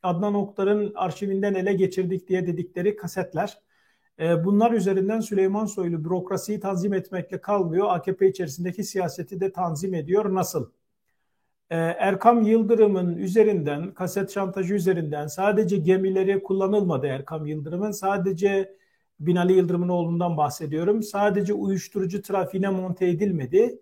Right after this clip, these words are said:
Aynı zamanda Binali Yıldırım gibi, Mustafa Şentop gibi bazı isimler ve A K P'nin bazı eski hukukçu kimliğiyle ön plana çıkan bazı isimleri Binali Yıldırım'la beraber o düşük profili biraz daha parlatıp Erdoğan'ın varisi konumuna getirme çalışmaları içerisindeydiler.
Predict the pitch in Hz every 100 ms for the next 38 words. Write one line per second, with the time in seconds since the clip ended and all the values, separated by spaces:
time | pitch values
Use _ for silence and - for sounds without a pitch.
0 | _ _ _ _ - 214 240 202 196 180
1 | 175 170 180 185 190 202 185 185 190 190
2 | 175 160 175 170 - 165 165 170 180 -
3 | 190 190 - 165 143 160 214 214 175 -
4 | 139 131 139 - 175 175 190 190 185 180
5 | 175 170 165 156 - 196 190 185 143 151
6 | - 147 - - 202 185 185 175 180 180
7 | 175 175 175 - 175 165 170 190 196 -
8 | 156 139 147 233 - _ _ _ _ _
9 | _ - 185 202 220 208 202 196 214 202
10 | 165 143 139 139 214 214 185 180 180 208
11 | 202 - 175 - 196 208 190 185 156 143
12 | 196 190 160 139 135 214 208 - 185 202
13 | 202 202 220 180 180 175 - 220 220 180
14 | 170 196 208 196 202 190 202 202 180 -
15 | 175 175 185 175 160 165 143 - 165 170
16 | 147 143 143 196 214